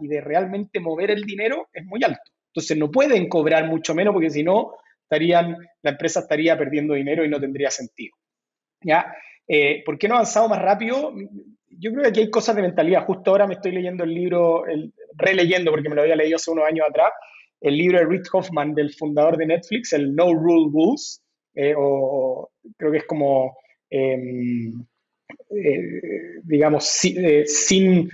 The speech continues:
sin reglas o algo así se llama. Sin, eh, y, y lo que habla, habla de su historia con Blockbuster, que él dice que se sentó con el, con, no sé, el presidente de Blockbuster en Estados Unidos para tratar de venderle Netflix en un minuto que estuvieron mal económicamente,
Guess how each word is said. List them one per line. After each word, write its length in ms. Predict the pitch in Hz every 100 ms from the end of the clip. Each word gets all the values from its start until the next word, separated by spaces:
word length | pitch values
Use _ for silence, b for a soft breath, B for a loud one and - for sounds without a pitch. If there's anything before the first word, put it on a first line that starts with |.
| -
sin 220 | 220 220
reglas 500 | 214 165 139 120 -
o 40 |
algo 200 | 160 165
así 180 | 156 147
se 120 | 131
llama. 140 | 123 127
Sin, 460 | - 160 156 143 - _ _ _ _ -
eh, 360 | 139 135 131 _ B B B _
y, 920 | 151 151 147 147 143 139 139 139 - _ _ _ _ _ _ _
y 120 | 156
lo 140 | 160 151
que 120 | 175
habla, 360 | 202 220 208
habla 200 | 185 208
de 60 | 202
su 120 | 202
historia 320 | 170 196 202
con 260 | 180 175 165
Blockbuster, 720 | 190 208 254 - - 113 _
que 100 | -
él 120 | 151
dice 180 | 165 180
que 80 | 165
se 140 | 170
sentó 640 | 160 147 - - 175 196 202
con 240 | 160 160
el, 380 | 151 147 143 143 B B _
con, 480 | - 156 156 151 160
no 80 | 151
sé, 220 | - 165
el 120 | 143
presidente 420 | 151 143 165 170 175
de 40 |
Blockbuster 480 | 175 156 180 180 185
en 60 |
Estados 260 | 180 160 -
Unidos 220 | 160 185
para 160 | 180 151
tratar 260 | 143 175 170
de 80 |
venderle 360 | 160 151 170 175
Netflix 440 | 180 185 - 170
en 80 | 165
un 60 | 165
minuto 280 | 170 180 160
que 80 |
estuvieron 440 | 139 165 170 165 151
mal 280 | 165 180 185
económicamente, 920 | 170 180 170 165 214 226 - 214